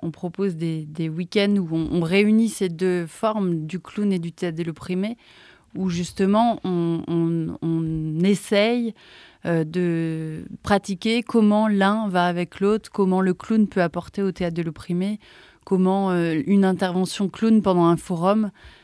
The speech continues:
bah, ça peut nous amener d'autres pistes, comment ça, ça va vers l'absurde, mais ça nous amène quand même des billes, euh, dans, pour la réalité. Comment le clown va oser là où, euh, des fois le public ose pas,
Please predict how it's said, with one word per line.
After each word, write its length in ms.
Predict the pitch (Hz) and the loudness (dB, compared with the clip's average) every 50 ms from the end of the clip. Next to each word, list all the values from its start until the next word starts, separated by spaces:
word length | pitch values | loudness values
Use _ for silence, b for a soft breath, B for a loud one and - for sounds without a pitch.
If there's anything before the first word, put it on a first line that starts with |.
| b b b | b b b
bah, 160 | 175 170 165 | -2 -2 -2
ça 160 | 151 - 185 | -2 -2 -4
peut 220 | 160 - - 180 185 | -4 -4 -4 -2 0
nous 460 | 185 185 180 180 175 175 170 160 170 | 0 2 2 0 0 0 0 0 0
amener 240 | 160 156 160 160 160 | 2 2 2 0 2
d'autres 280 | 151 180 175 - _ - | 2 0 0 -2 _ -8
pistes, 560 | - 196 214 220 226 214 - - - 185 175 | -4 -2 -2 -2 -2 -4 -4 -4 -2 -2 -2
comment 420 | 170 - 185 175 170 175 180 190 180 | -2 -2 -2 0 0 0 0 -2 -4
ça, 400 | - - 170 156 151 151 151 - B B B B B B | -4 -6 -6 -4 -4 -4 -6 -8 B B B B B B
ça 180 | - 180 170 | -2 -2 0
va 160 | 165 165 165 | 2 2 0
vers 160 | 151 175 175 165 | 0 0 0 0
l'absurde, 540 | 165 165 151 - - - 202 202 196 185 | 0 -2 -2 -6 -8 -4 -2 -2 0 0
mais 120 | 185 175 165 | 0 0 -2
ça 140 | - - 170 | -2 -4 -4
nous 260 | 165 165 165 156 160 | -2 -2 -2 -2 -2
amène 300 | 160 156 165 165 170 160 | -2 0 0 0 -2 -2
quand 160 | - 180 165 | -4 -2 0
même 220 | 170 165 170 175 | 0 2 2 0
des 160 | 160 165 165 151 | 0 -2 -4 -4
billes, 400 | 160 175 185 190 196 185 175 160 | -4 -4 -4 -4 -2 -2 -4 -4
euh, 100 | 156 151 | -4 -4
dans, 280 | 147 165 160 160 160 160 | -4 -4 -4 -2 -4 -4
pour 180 | - 170 170 | -4 -6 -4
la 120 | 160 160 160 | -4 -4 -4
réalité. 640 | 160 165 160 160 156 165 165 - - 208 220 214 - b b b b b b b b | -4 -6 -6 -6 -6 -8 -8 -6 -4 -4 -4 -4 -8 b b b b b b b b
Comment 240 | - 185 180 180 175 | -4 -2 0 2 2
le 80 | 180 | 0
clown 280 | 175 - - 190 202 185 | -2 -4 -4 -2 -2 0
va 200 | 170 170 160 - - | 2 0 0 0 2
oser 600 | 175 196 214 202 170 180 202 202 208 214 214 208 | 2 4 4 4 4 4 4 6 6 6 4 2
là 220 | 185 180 170 175 | 2 0 0 0
où, 280 | 185 180 185 185 185 180 | 0 -2 -2 -2 -2 -2
euh, 300 | 170 165 160 156 156 156 156 b b b b b b b b b b - | -2 -2 -2 -4 -6 -8 -10 b b b b b b b b b b -10
des 180 | - 160 170 165 | -6 -4 -4 -4
fois 220 | 147 - 185 175 | -4 -2 -2 -2
le 40 | 180 170 | -2 -4
public 440 | - - 165 165 165 175 170 - | -6 -10 -8 -8 -6 -8 -6 -6
ose 280 | - 143 175 151 - - | -4 -4 -4 -4 -8 -8
pas, 520 | - - 202 208 214 220 220 220 220 214 | -4 -2 0 0 2 0 0 -2 -4 -6